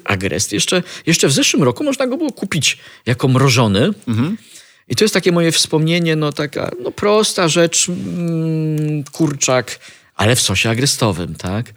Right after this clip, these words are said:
Speaker 1: Takim kwaskowym, lekko słodkim. Ja sobie po prostu przy-, ja tylko mówię to,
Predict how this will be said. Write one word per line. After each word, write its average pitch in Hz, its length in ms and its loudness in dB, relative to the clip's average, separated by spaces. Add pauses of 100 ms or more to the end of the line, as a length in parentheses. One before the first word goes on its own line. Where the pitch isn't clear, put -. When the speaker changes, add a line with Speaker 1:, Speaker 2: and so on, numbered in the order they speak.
(360)
Speaker 1:
Takim 95 320 -6
kwaskowym, 104 800 0
lekko 101 280 -4
słodkim. 120 340 -4
Ja 170 60 0
sobie 190 180 0
po 185 80 -2
prostu 196 300 -4
przy-, - 180 -6
ja 185 120 0
tylko 277 220 -2
mówię 208 260 2
to, 117 240 0